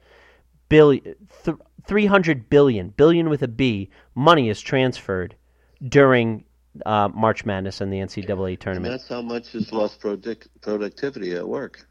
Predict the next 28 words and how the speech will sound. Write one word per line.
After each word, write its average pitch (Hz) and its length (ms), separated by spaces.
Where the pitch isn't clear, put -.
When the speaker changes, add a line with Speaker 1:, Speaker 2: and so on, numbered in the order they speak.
Speaker 1:
Well, 175 260
sure, 185 480
that's 92 260
what 113 80
I'm 110 80
talking 202 320
about. 113 260
So - 140
you're 190 180
telling 247 200
me 226 140
that, 185 340
that 139 220
the 127 80
football 247 540
side 226 420
of 220 260
college 214 320
sports 208 460
doesn't, 156 380
isn't 180 260
gonna 214 180
want 208 240
three 214 140
hundred 208 320
billion 202 360
or 143 100
anything 165 400